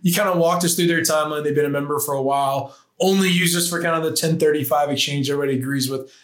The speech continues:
Then they moved into this, like, super simple miga solution. What's next, right? We've solved the fixed income challenge.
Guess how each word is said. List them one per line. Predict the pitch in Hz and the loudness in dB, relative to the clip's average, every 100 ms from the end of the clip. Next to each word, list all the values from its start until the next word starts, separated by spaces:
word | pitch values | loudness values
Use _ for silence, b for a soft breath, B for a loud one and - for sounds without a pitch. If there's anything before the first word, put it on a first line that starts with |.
| B | B
Then | 180 180 | 0 2
they | 180 | 2
moved | 170 175 170 | 2 2 2
into | 160 156 | 2 0
this, | 151 - 147 | 0 0 -2
like, | 139 | -2
super | - 156 143 | -2 -2 -2
simple | 131 143 135 147 135 | -2 -2 -2 -2 0
miga | 135 135 131 | -2 -2 -2
solution. | - 127 127 127 120 B B B | -4 -2 -2 -2 -6 B B B
What's | 143 170 247 - | 0 2 2 0
next, | 190 170 123 - - | 0 -2 -2 -4 -2
right? | 143 165 175 | 0 0 0
We've | 165 170 | 0 2
solved | - 196 220 220 | 2 2 4 2
the | 185 | 0
fixed | 170 190 175 | 0 0 0
income | 180 180 170 160 | 0 0 0 0
challenge. | 139 139 135 147 165 175 - | 0 0 0 2 0 -2 -6